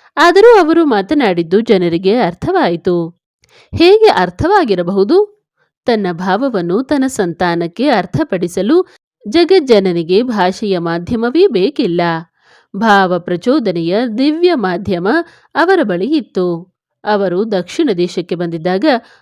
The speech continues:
ಮುಖ್ಯವಾಗಿ ಮದ್ರಾಸಿನಲ್ಲಿ ಜನ ಅವರ ಬಳಿಗೆ ಬಂದು, "ಅಮ್ಮ, ಮಂತ್ರಂ, ಅಮ್ಮ, ಉಪದೇಶಂ" ಎಂದು ಬೇಡಿಕೊಳ್ಳುತ್ತಿದ್ದರು.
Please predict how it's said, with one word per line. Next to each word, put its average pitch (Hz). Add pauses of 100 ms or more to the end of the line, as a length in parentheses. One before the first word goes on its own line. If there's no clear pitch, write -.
(100)
ಮುಖ್ಯವಾಗಿ 349
ಮದ್ರಾಸಿನಲ್ಲಿ 202 (120)
ಜನ 294 (100)
ಅವರ 190
ಬಳಿಗೆ 240
ಬಂದು, 202 (360)
"ಅಮ್ಮ, 185 (380)
ಮಂತ್ರಂ, 233 (280)
ಅಮ್ಮ, 185 (420)
ಉಪದೇಶಂ" 370
ಎಂದು 185
ಬೇಡಿಕೊಳ್ಳುತ್ತಿದ್ದರು. 190